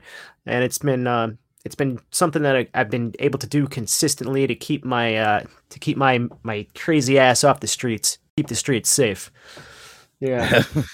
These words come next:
Speaker 1: But,
Speaker 2: you
Speaker 1: uh,
Speaker 2: imagine Aaron, Aaron running around fucking rampant then. <laughs> B P said that he loves having you here. We, we love having you here. Yes, we do, man. I mean, listen, the show is, again,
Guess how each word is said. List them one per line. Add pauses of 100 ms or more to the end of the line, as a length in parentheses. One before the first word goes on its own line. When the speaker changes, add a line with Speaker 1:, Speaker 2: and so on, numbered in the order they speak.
Speaker 1:
But,
Speaker 2:
you
Speaker 1:
uh,
Speaker 2:
imagine
Aaron,
Aaron
running
around
fucking
rampant
then.
<laughs> (600)
B
P
said
that
he
loves
having
you
here.
We,
we
love
having
you
here.
Yes,
we
do,
man.
I
mean,
listen,
the
show
is,
again,